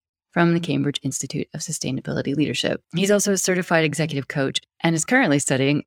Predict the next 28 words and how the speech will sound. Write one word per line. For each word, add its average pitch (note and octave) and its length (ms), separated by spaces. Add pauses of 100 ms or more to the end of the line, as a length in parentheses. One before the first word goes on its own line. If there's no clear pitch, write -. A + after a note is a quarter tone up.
the D#3+ 140
neuroscience E3 800
of C#3 60
change. A2 420
So - 140
I D#3 60
can't F3+ 180
wait D#3+ 140
till D#3+ 100
he's C#3 160
finished F3 300
studying C#3+ 300
that C3+ 120
and C3 80
we C3 80
can C3 240
dork C#3 260
out C3+ 140
on C3 140
neuroscience B2+ 600
and C3 80
I B2+ 80
can C#3 160
learn D#3+ 220
some - 140
things - 240
from - 180
him. C#3+ 280